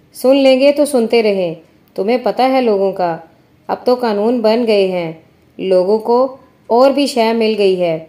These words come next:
कानून हमारे लिए नहीं है और किसके लिए हैं? मोहब्बत करने वालों के लिए कोई कानून नहीं होता। हाय, मोहब्बत का नाम भी जनाब को आ गया है। अभी कानून सर पे आ चढ़ेगा तो पता चलेगा।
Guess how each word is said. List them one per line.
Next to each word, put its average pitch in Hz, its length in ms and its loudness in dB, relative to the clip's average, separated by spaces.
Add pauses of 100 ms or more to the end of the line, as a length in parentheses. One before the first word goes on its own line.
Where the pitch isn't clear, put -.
(380)
कानून 233 360 2
हमारे 233 380 0
लिए 262 200 4
नहीं 240 340 0
है 180 280 -4 (380)
और 277 200 4
किसके 277 320 -2
लिए 196 260 2
हैं? 165 260 -8 (380)
मोहब्बत 202 440 -2
करने 220 300 0
वालों 208 320 0
के 214 120 -2
लिए 208 300 0 (360)
कोई 269 180 2
कानून 226 380 0
नहीं 214 300 0
होता। 190 280 -2 (640)
हाय, 226 180 0
मोहब्बत 233 440 -2
का 240 140 -2
नाम 208 300 -2
भी 254 300 -4 (300)
जनाब 220 380 0
को 262 100 2
आ 170 260 0
गया 247 240 2
है। 262 320 -2 (520)
अभी 269 540 -2 (280)
कानून 226 400 0
सर 233 200 0
पे 262 180 2
आ 208 260 -2
चढ़ेगा 196 580 -2 (360)
तो 294 100 0
पता 226 320 0
चलेगा। 180 520 -2